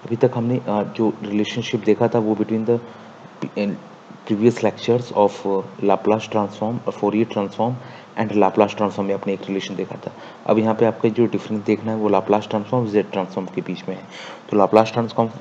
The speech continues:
फॉर्मूला होता है e to the power minus S T dt होता है, वहीं Z transform का फॉर्मूला आपका क्या होता है, X of n Z to the power minus n होता है। आपको Laplace मालूम है, कंटीन्यूअस टाइम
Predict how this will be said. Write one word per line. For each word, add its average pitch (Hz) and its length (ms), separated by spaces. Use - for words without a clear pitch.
फॉर्मूला 110 260
होता 110 200
है 110 120
e 107 40
to 113 100
the - 80
power 110 180
minus 107 280
S - 80
T 110 160
dt 104 180
होता 117 240
है, 127 60
वहीं 110 200
Z 107 300
transform 110 360
का 113 60
फॉर्मूला 107 320
आपका 110 160
क्या 110 140
होता 120 120
है, - 140
X - 160
of - 100
n 113 100
Z 101 200
to 101 100
the - 100
power 101 180
minus 95 300
n 120 40
होता 113 240
है। 104 120
आपको - 240
Laplace 117 380
मालूम 113 200
है, 117 120
कंटीन्यूअस 110 520
टाइम 117 200